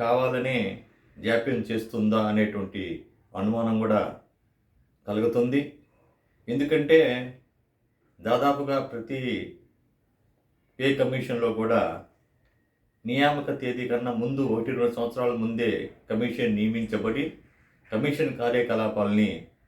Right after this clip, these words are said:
ప్రారంభించేది. కానీ ఇప్పటికీ కూడా ఇలా చేయకపోవడం వల్ల ఎనిమిదో పే కమిషన్ సిఫారసులు రెండు వేల ఇరవై ఆరు జనవరి నుంచి అమల్లోకి రావటం సందేహమే, సందేహమేనా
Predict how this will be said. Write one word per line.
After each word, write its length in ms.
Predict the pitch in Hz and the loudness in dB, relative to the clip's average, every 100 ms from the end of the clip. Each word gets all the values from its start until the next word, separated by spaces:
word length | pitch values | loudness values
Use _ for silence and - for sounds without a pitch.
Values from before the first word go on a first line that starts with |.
| _ - | _ -6
ప్రారంభించేది. 720 | 110 107 98 92 80 78 - - - - - - _ _ - - - - - - 127 | 0 2 2 -2 -6 -8 -8 -16 -20 -20 -20 -20 _ _ -20 -20 -20 -20 -20 -14 -4
కానీ 200 | 131 131 110 | 0 0 0
ఇప్పటికీ 340 | - 156 147 139 | 4 4 4 2
కూడా 180 | 143 123 101 - - - _ _ _ _ _ _ _ 110 | 2 2 0 -6 -16 -20 _ _ _ _ _ _ _ -2
ఇలా 160 | 120 120 | 0 0
చేయకపోవడం 440 | 131 127 120 113 104 | -2 0 4 4 4
వల్ల 180 | 98 107 85 - - _ _ - | 2 0 0 -4 -20 _ _ -10
ఎనిమిదో 320 | 120 135 139 131 110 - - _ 113 | -6 -2 0 2 0 -2 -14 _ -4
పే 80 | 120 117 | -2 0
కమిషన్ 480 | 110 110 - 95 - | 0 0 -2 -6 -6
సిఫారసులు 640 | 104 107 104 101 107 98 - - _ _ _ _ - | -6 -2 -2 -2 -2 -2 -4 -10 _ _ _ _ -4
రెండు 180 | 135 139 | 4 4
వేల 140 | 135 120 | 4 2
ఇరవై 200 | 113 127 123 | 2 4 4
ఆరు 180 | 120 117 - - _ _ _ 87 | 2 0 -8 -18 _ _ _ -2
జనవరి 320 | 107 117 113 113 | 2 2 2 0
నుంచి 200 | 107 110 101 | -2 -2 -2
అమల్లోకి 480 | 113 113 107 104 87 69 - | 0 -2 -2 -4 -8 -10 -8
రావటం 360 | 90 98 98 95 - - _ _ - | -2 -2 0 -4 -4 -14 _ _ -2
సందేహమే, 600 | 107 120 113 104 101 101 - _ _ - | 0 2 2 2 -2 -4 -10 _ _ -8
సందేహమేనా 680 | 98 110 107 101 98 98 | -2 0 0 2 2 0